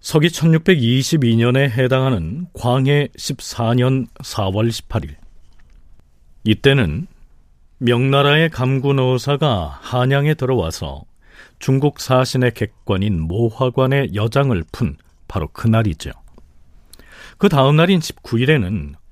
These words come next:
국왕인 광해군이 감군의사 양지원을 공식 접견하기로 예정돼 있었는데요.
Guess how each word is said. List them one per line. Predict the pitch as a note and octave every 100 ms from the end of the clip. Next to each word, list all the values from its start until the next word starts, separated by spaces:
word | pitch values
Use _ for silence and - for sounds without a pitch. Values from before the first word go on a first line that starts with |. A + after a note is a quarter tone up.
| -
국왕인 | A2+ C3+ D3 F3
광해군이 | C3+ C3+ C3+ C3 C#3+ G#2 D#3+ - - - - -
감군의사 | C3+ D3+ E3 E3 D#3 E3 D3+
양지원을 | F#2 A2 A#2+ A#2 D3 C3+ B2+ D2
공식 | - B2 C#3 C#3 - _
접견하기로 | - A2+ - C#3+ D3 C#3+ C3+ C3 A#2+ - A#2
예정돼 | F#2 G2 B2+ D3+
있었는데요. | A#2 - F2 F2 G#2+ A2 C#2+